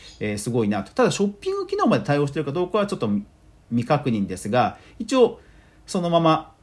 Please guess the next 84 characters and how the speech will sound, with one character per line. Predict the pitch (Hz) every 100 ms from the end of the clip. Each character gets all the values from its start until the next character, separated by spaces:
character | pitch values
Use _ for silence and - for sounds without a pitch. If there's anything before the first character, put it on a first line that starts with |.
| _
コ | - 139
ー |
ド | 127
を | 127
貼 | 127
り | 123
付 | -
け |
れ | 254
ば | 160
大 | 104 104
丈 | 104
夫 | -
と。 | - - _ _ _ _ -
そ | - 254
れ |
か | 269
ら | 262
ノ | 214 285 349
ー |
ト | 254 147
の | 151 156
有 | 117 160 202
料 | 214 208
版 | 208 202
で | 208
有 | 170 151 165
料 | 165 165
オ | 180
プ | 175
シ | -
ョ |
ン | 90 - -
を | 196
使 | - 190
っ | 175
て | 185
い |
る | 180
人 | - 202
も、 | 214
実 | 143 156 240
は | 139
ノ | 208
ー | 214
ト | 117
の、 | - -
ノ | 208
ー | 208
ト | 208
で | 151
Google | 110 143 147 147 156 143
Analytics | 147 139 156 - 101
が | 101
使 | - 127
え | 123
る |
ん | 127
で | -
す | 107
が、 | 139 135 - - -
そ | -
ち | 233
ら | 262
も、 | 247 - -
あ | 143
の、 | 135
対 | 156 139 139
応 | 139
は | 208 -
さ | 127
れ | 110
て | 101
い | 98
る | 143 180
と | - 104
い | 98
う | 90
こ | 101
と | 92
で | - 76
す。 | - - _ _ _ _ _
は | 110
い。 | 98